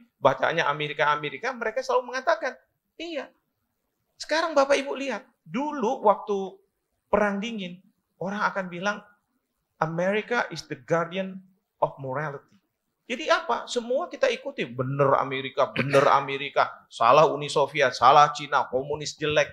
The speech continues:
ini dan sebagainya. Sekarang, pada waktu Israel menyerang dan Amerika mengatakan pokoknya dengan cara dia katakan condoning the action of Israel, kita kan bilang, "Eh, tunggu dulu nih kayak begini nih.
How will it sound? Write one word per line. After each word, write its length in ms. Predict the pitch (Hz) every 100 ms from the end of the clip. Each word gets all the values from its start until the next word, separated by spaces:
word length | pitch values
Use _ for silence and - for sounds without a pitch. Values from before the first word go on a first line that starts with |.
| 151
ini 160 | 151
dan 160 | 147 139
sebagainya. 560 | - 151 147 156 147 - - _ _ _ _ _
Sekarang, 640 | - - 359 392 339 330 415 - _ _ _ _ - - - _ _ _ -
pada 160 | 254 262
waktu 400 | 262 262 - 262 240 - _ _ _ -
Israel 480 | 240 247 233 220 233
menyerang 400 | 226 233 233 220
dan 160 | 214
Amerika 400 | 208 214 214 220
mengatakan 560 | 220 214 208 208 214 202
pokoknya 400 | 202 190 202 208
dengan 240 | 185 196
cara 320 | 185 190 202 190
dia 160 | 180
katakan 480 | 180 180 185 196 196
condoning 640 | - 170 160 202 214 170 - _ _ _ _ _ _ -
the 160 | 175
action 320 | 180 - 190
of 160 | 156 180 185
Israel, 400 | 156 156 135 254 - - _
kita 160 | 202 247
kan 160 | 370
bilang, 320 | 339 370 147
"Eh, 80 | 127
tunggu 240 | 123 131 139
dulu 240 | 339 392
nih 80 | 247
kayak 160 | 226 208
begini 320 | 208 233 233
nih. 60 | 208